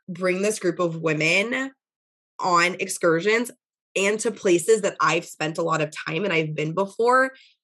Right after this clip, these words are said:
and getting to see their reactions when they see it and experience this for the first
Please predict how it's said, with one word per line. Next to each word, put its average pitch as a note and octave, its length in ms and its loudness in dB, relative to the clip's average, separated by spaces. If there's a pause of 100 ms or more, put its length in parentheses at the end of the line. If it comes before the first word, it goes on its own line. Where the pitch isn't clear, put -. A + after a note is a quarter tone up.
(260)
and G#3+ 200 0
getting F3+ 300 2
to G#3 800 2 (180)
see A3 380 -6
their D#3+ 260 0
reactions F3 760 -2
when F#3+ 140 -2
they E3+ 120 0
see F3+ 460 -4
it A3 180 2
and E3+ 80 -6
experience F3+ 680 -4
this G#3 180 -2
for F#3+ 120 -2
the F3 140 -2
first E3 420 -4